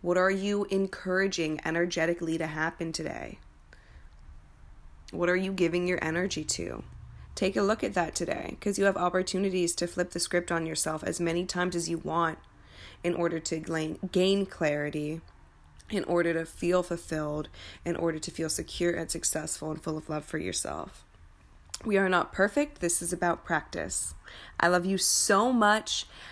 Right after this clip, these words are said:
Thank you for listening to the podcast. It was a short and sweet one today, and these topics really keep coming up as I'm launching Awareness Boss and as we're really in the thick of it. If you have not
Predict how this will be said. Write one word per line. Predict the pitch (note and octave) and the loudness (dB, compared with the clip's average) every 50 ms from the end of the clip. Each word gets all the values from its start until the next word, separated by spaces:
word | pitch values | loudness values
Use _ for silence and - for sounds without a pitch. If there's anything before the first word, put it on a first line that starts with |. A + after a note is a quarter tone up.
| - - | -18 -18
Thank | - - - - - - E3+ F3 G#3 B3 - G#3+ | -20 -20 -18 0 6 6 8 8 6 4 2 -2
you | G#3 | -4
for | G3 - F#3 E3+ | -2 0 2 2
listening | E3 E3 E3 - - E3+ E3+ | 2 2 -2 -2 -2 -4 -4
to | E3+ F#3 | -2 -2
the | F3+ F3 | -4 -4
podcast. | - - E3 E3 E3 - F#3 F3+ E3+ F3+ F3 - F3+ | -2 0 0 0 0 0 0 2 2 2 0 0 0
It | |
was | F3+ F3+ E3+ | 2 2 2
a | E3+ F3+ | 0 -2
short | - - - E3 E3+ - | -2 0 0 0 0 0
and | G3 G3+ G3 | 0 0 0
sweet | - - - F#3 F3+ - | 0 0 0 0 -2 -2
one | F3+ F3 E3+ E3+ | 0 0 0 0
today, | E3+ - F3 E3+ D#3 D3 D3 D3+ D#3 D#3 F3 - - - - - - - - - - | 0 -2 0 0 0 0 0 0 -2 -4 -4 -8 -12 -16 -14 -14 -14 -14 -16 -10 -4
and | - F3+ F3 E3+ E3 D#3+ E3 | 0 2 2 2 2 2 0
these | E3 F3+ F3+ F3 | 0 0 0 0
topics | - - E3+ E3+ E3+ F3+ F3 - - - | 2 2 2 2 2 0 -2 -4 -2 0
really | E3 E3+ F3 | 2 2 2
keep | E3+ - F#3+ - | 2 0 -4 -4
coming | - F#3+ F#3 F3 - - | -2 0 0 2 2 4
up | C#3 E3 E3 E3 - - - | 6 6 6 4 2 -2 0
as | - E3 D#3+ D#3 D#3+ D#3+ D#3 D#3+ - - - - - - - - | 2 2 4 4 2 0 0 0 -2 -2 -4 -6 -10 -14 -4 2
I'm | - F3 E3+ E3+ | 4 4 4 4
launching | E3 D#3 D#3+ E3 F3 - F3 E3 | 4 2 2 2 2 0 0 0
Awareness | - D#3+ D#3 - D#3 D#3 D#3+ E3 E3 - | -2 -2 0 2 2 2 2 0 -2 -2
Boss | - - D#3 D3 D3+ D#3 D#3 - | -2 -2 -2 0 0 0 0 0
and | E3 D#3+ | 0 0
as | D#3+ D#3+ D#3+ E3 - | 0 0 -2 -2 -2
we're | E3+ E3 | -4 -4
really | E3+ E3 E3+ E3+ E3 - | -2 -2 0 0 0 0
in | E3+ E3 | -2 -4
the | E3 | -4
thick | D#3+ - - D#3+ - F#3 | -4 -4 -4 -2 -2 -2
of | E3+ - | -2 0
it. | E3 D#3 D3+ - | 0 0 0 -2
If | E3+ - | -4 -4
you | - F3+ | 0 0
have | E3+ D#3+ | 0 0
not | E3 E3 D#3+ D#3+ E3 E3+ E3+ - - | 2 2 4 6 6 6 4 2 -4